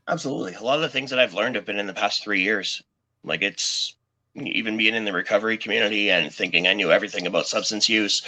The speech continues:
Um, you know, I, I knew a lot about things coming from a, uh, abstinence-based background, but it's only been, like, the last three or so years that I've, uh, really dove into, uh, to harm reduction. So, and, and that's, like, a, a whole nother, uh,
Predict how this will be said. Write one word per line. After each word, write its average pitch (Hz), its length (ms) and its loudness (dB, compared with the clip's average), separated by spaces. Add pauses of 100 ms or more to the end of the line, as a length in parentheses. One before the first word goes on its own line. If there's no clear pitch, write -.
(340)
Um, 85 480 6
you 92 100 -2
know, 95 120 2
I, 98 220 6
I - 120 2
knew 90 200 0
a 90 40 4
lot 90 320 6
about 98 360 0
things 98 440 0
coming 95 280 -2
from 85 300 2
a, 90 260 4
uh, 82 260 6 (300)
abstinence-based 90 640 2
background, 85 600 4
but 92 300 4
it's - 180 -2
only 104 180 2
been, 101 220 2
like, 95 160 0
the 85 80 0
last 85 320 4
three 90 160 0
or 87 80 0
so 92 160 0
years 87 320 0
that 78 120 4
I've, 87 260 2
uh, 82 260 6
really 92 500 0 (140)
dove 87 320 -2
into, 85 560 -2
uh, 82 180 4 (300)
to 98 100 -2
harm 92 200 4
reduction. 87 500 4 (340)
So, 69 400 0 (160)
and, 80 240 2
and 76 180 0
that's, 78 220 0
like, 85 200 2
a, 69 280 6
a 80 140 2
whole 85 340 0
nother, 82 540 2
uh, 78 220 4